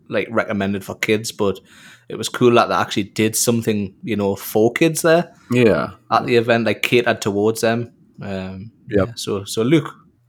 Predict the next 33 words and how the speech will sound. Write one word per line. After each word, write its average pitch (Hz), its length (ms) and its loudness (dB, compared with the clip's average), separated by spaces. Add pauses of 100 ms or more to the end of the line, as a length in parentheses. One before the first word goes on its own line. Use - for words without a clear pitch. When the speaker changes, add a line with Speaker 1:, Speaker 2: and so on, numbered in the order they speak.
(600)
Speaker 2:
I 143 420 4
would 107 140 4
have 104 80 2
loved 98 220 2
to 95 40 -10
see 113 180 -2
the 92 120 2
Beetlejuice 131 640 -4
Graveyard 98 680 0
Tours. - 680 -8 (800)
Speaker 1:
I 101 80 6
had 92 100 6
a 90 40 4
Speaker 3:
Ooh. 82 100 4
Speaker 1:
feeling 73 260 0
you - 100 -6
were - 60 -6
gonna 107 160 0
say 101 240 -2
that. 90 340 -4
Speaker 2:
That 113 240 4
one 143 280 4
just, 120 280 -2
I 113 160 4
don't 120 120 2
know, 107 260 6
Beetlejuice, 120 800 0
Blues 110 300 2
Brothers, 110 840 2
Norman 110 440 0
Bates. 110 760 2 (680)
Come 123 220 -2
on. 80 300 -4